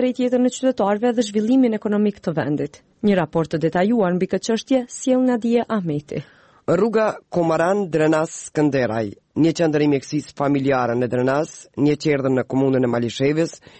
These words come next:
Speaker 2: një fushë sporti, po në këtë komunë janë vetëm disa nga dhjetra projektet kapitale të planifikuara për këtë vit, por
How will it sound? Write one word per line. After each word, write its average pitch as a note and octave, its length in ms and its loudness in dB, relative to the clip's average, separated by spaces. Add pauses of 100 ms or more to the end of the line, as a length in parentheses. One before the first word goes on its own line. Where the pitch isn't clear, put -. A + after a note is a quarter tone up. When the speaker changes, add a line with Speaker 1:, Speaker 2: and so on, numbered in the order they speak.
(100)
Speaker 2:
një F3+ 240 2
fushë - 380 -8
sporti, B2+ 500 -2
po G#3+ 240 -4
në A3+ 140 0
këtë - 180 -6
komunë F3 640 -2
janë D3+ 320 2
vetëm G#3 300 0 (100)
disa F3+ 400 -2
nga D#3 160 0
dhjetra D#3 480 -2
projektet D3 560 -2
kapitale C3+ 640 -2
të C3+ 160 -4
planifikuara C3+ 720 -2
për C3 220 -8
këtë B2+ 160 -2
vit, F3 260 -2 (480)
por C#3 320 0